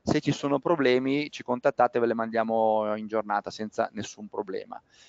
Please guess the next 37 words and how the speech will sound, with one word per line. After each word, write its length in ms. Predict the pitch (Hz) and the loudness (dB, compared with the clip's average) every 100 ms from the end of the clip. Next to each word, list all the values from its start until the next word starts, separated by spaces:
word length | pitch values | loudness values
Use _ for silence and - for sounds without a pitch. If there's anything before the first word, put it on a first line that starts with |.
| _ _ _ | _ _ _
Io 160 | - 180 | 4 6
direi 260 | 151 160 | 6 6
che 140 | 139 123 | 4 2
se 100 | 131 | 2
non 120 | 127 | 2
ci 100 | 135 | -2
sono 260 | - 151 143 | -2 2 2
altre 280 | 139 139 | 2 2
domande, 720 | 135 135 151 190 196 214 220 139 | 2 2 2 2 4 4 4 0
eh, 100 | 143 | -8
finisco 480 | - 131 139 - | -6 -4 -4 -2
in 80 | 127 | -4
questo 460 | 123 123 - 120 120 | -2 -2 4 4 4
momento 420 | 120 123 143 139 | 2 -2 -2 0
i 40 | 123 | 2
lavori, 320 | 127 139 175 | 6 6 6
anche 100 | 123 | 2
perché 160 | 110 | -2
sono 220 | 120 120 113 | -2 -2 -2
le 80 | |
dieci 340 | 113 127 - 123 | -2 -4 -4 -8
e 160 | - | -6
mezza 400 | 117 120 123 113 | -4 0 0 0
scattate 560 | 110 - 113 - 123 117 | -4 -4 -4 0 0 0
in 240 | - 131 | -4 -6
punto, 320 | 131 147 135 110 | -4 -4 -4 -6
quindi 320 | 117 117 113 _ _ _ | -6 -4 -6 _ _ _
rispettiamo 640 | - 135 120 - 123 120 | 0 0 0 0 2 2
al 200 | 117 117 | 2 0
secondo, 720 | 117 127 - 120 117 113 110 - - _ | 0 -4 2 2 2 2 0 0 -10 _
eh, 480 | - 110 107 104 104 | -2 2 4 4 2
i 240 | - 110 107 | -2 -6 -4
tempi 320 | - 120 - | -2 -2 -2
che 100 | - | -4
ci 160 | 113 - | -4 2
eravamo 540 | 113 113 110 110 107 - | 4 4 4 2 0 2
dati. 500 | 104 101 - 135 | 2 2 -2 -2